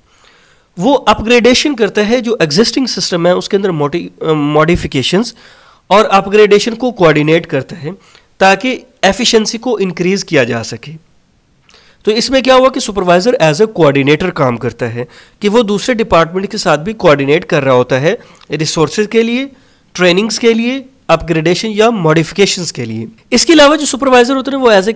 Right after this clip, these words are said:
communicator काम करता है। कम्युनिकेटर का क्या मतलब होता है कि सुपरवाइजर कम्युनिकेशन करता है। कम्युनिकेशन किस तरह करता है कि वो मैनेजमेंट से कुछ इंस्ट्रक्शंस लेता है,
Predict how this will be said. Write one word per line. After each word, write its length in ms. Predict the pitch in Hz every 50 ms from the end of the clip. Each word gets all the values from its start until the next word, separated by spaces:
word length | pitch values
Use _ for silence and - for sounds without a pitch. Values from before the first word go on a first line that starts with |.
| 226 -
communicator 640 | 196 185 180 180 185 185 180 180 170 - - 175
काम 260 | 147 - 131 127 120 123
करता 280 | - 131 - - 135
है। 140 | 120 131 139
कम्युनिकेटर 520 | - 185 190 202 214 220 208 220 226 254
का 120 | 233 247 247
क्या 200 | 240 233 233 233
मतलब 220 | 233 214 220 220
होता 180 | 226 220 226 240
है 40 | 226
कि 80 | 226
सुपरवाइजर 500 | 220 - 196 220 208 196 175 170 180 220
कम्युनिकेशन 680 | 220 226 214 196 190 190 196 185 - 208 185 - 196 175
करता 280 | 147 139 120 - - 127
है। 200 | 113 117 - - _ _ _ _ _ - _ _ _ _ _ _ _ _ _ _ _ _ _
कम्युनिकेशन 500 | - 214 240 262 262 - 269 247 269 285
किस 200 | 240 277 - -
तरह 140 | - 302 285
करता 280 | - - 214 - - 202
है 140 | 214 262 247
कि 140 | - 247
वो 400 | 247 220 240 247 262 233 240 - -
मैनेजमेंट 600 | 156 151 147 151 151 151 185 202 220 214 254 247 214
से 200 | - 254 254 247
कुछ 240 | - 247 - -
इंस्ट्रक्शंस 560 | - 190 175 - - 190 - - - 247 233 214
लेता 260 | 202 165 151 - 151
है, 220 | 156 180 247 -